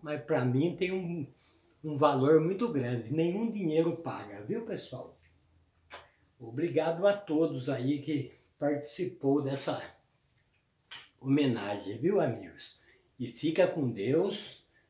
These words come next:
E não esqueça de seguir o vovozinho, viu, pessoal?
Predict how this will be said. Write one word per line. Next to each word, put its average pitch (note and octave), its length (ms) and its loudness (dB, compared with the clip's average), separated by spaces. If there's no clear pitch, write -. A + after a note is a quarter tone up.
E C3 100 -2
não D3+ 220 2
esqueça F#3+ 540 -2
de D#3+ 120 -6
seguir C3+ 400 -2
o C#3+ 120 2
vovozinho, B2 760 -2
viu, A#3 220 0
pessoal? - 520 -10